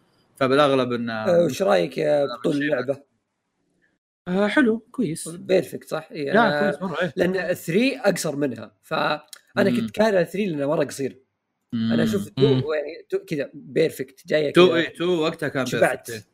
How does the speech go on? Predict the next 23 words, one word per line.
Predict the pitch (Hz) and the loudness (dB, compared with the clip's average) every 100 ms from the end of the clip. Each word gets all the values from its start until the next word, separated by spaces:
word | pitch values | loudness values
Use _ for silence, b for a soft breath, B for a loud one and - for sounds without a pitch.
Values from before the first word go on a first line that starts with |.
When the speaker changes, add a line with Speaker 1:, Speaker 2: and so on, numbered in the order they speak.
| - | -8
Speaker 2:
إيه. | 147 | -6
Speaker 1:
إيه، | 127 | -6
خلصت | - 151 175 131 | -6 -6 -2 0
Speaker 2:
يا. | |
Speaker 1:
منها | 123 | 0
شبعت. | - - 127 - - _ _ 127 | 0 0 0 -2 -20 _ _ -6
Speaker 2:
مم، | 123 117 | -4 -2
مم. | 120 113 - _ - | -2 -4 -8 _ -16
Speaker 1:
مم. | 151 135 117 165 | -12 -12 2 12
Speaker 2:
يا، | 208 | 12
أنا، | 208 196 208 | 12 10 4
أنا، | 220 | -2
أنا | 214 208 | -6 -10
شبعت | 160 175 190 147 | -8 -8 -8 -10
لدرجة | 147 160 151 139 | -10 -10 -12 -14
إني | 139 - _ _ | -16 -16 _ _
ما | 139 156 | -8 -6
نويت | 160 139 127 | -6 -8 -10
إني | 120 | -16
أكمل | 117 131 123 110 107 | -14 -14 -12 -14 -18
حقت | 117 - - | -20 -20 -20
جزئية | 120 120 120 _ | -18 -14 -14 _
كلير. | 135 120 | -10 -10